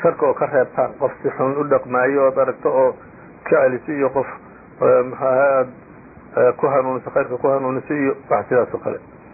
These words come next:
Muttafaqun alayhi, waana soo marray oo boqol iyo sagaashan baan ku soo marray. Wa an Abi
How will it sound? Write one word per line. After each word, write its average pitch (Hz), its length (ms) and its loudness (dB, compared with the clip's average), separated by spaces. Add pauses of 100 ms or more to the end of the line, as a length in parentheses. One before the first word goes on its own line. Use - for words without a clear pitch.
(380)
Muttafaqun 135 520 2
alayhi, 135 260 2
waana 127 240 2
soo 156 120 0
marray 131 280 -2
oo 160 340 4 (640)
boqol 131 280 2
iyo 135 220 0
sagaashan 131 460 2
baan 131 120 -2
ku 143 140 -8
soo 135 100 2
marray. 110 300 -4 (800)
Wa 131 200 4
an 135 100 0
Abi 131 240 2